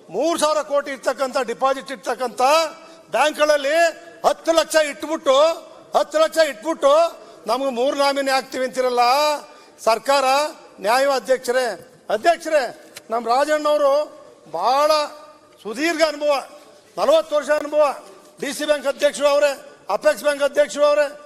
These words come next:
ಇವತ್ತಿಗೂ ಇದ್ದಾರೆ. ನಾನು ಹೇಳ್ತೀನಿ, ಅವ್ರಲ್ಲೊಂದು ಬಯಸ್ತೀನಿ, ಸನ್ಮಾನ್ಯ ಸಚಿವರೇ, ತಮ್ಮಲ್ಲಿ ಒಂದು ಕೇಳ್ತೀನಿ ಅಪೀಲು, ನಿಮ್ಮ ಬ್ಯಾಂಕಲ್ಲಿ ನೀವು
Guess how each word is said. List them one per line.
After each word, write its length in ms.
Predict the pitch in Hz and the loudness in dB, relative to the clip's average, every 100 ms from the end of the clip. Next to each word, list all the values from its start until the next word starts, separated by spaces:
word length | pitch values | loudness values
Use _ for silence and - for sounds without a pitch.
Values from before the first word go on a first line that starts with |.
| - - _ 190 | -20 -20 _ -12
ಇವತ್ತಿಗೂ 520 | 226 302 302 285 349 | 0 0 0 -4 -2
ಇದ್ದಾರೆ. 360 | 311 302 196 - - - - - - _ _ _ - | 2 0 0 -10 -20 -20 -20 -20 -20 _ _ _ -8
ನಾನು 180 | 262 | 2
ಹೇಳ್ತೀನಿ, 300 | 294 330 330 | 2 2 0
ಅವ್ರಲ್ಲೊಂದು 300 | 311 294 262 | -2 -2 -4
ಬಯಸ್ತೀನಿ, 680 | 233 269 285 285 175 - - _ _ _ _ | -2 -2 -2 -8 -10 -12 -20 _ _ _ _
ಸನ್ಮಾನ್ಯ 320 | 226 269 285 285 269 240 | -6 -4 -4 -2 -4 -4
ಸಚಿವರೇ, 640 | 233 285 302 294 233 - - _ _ _ | -6 -4 0 0 0 -10 -20 _ _ _
ತಮ್ಮಲ್ಲಿ 280 | 220 254 262 | -6 -2 -4
ಒಂದು 100 | 233 | -6
ಕೇಳ್ತೀನಿ 460 | - 269 330 320 277 | -2 0 0 -2 -4
ಅಪೀಲು, 600 | 247 285 254 170 160 - _ _ 190 | -4 -4 -2 -4 -6 -18 _ _ -8
ನಿಮ್ಮ 200 | 269 262 | -6 -4
ಬ್ಯಾಂಕಲ್ಲಿ 680 | 190 254 330 311 285 226 220 277 - - - _ _ - | -2 -2 0 0 0 -2 -2 -4 -6 -18 -20 _ _ -10
ನೀವು 720 | 202 294 285 226 262 294 | -6 -2 -2 0 -2 -4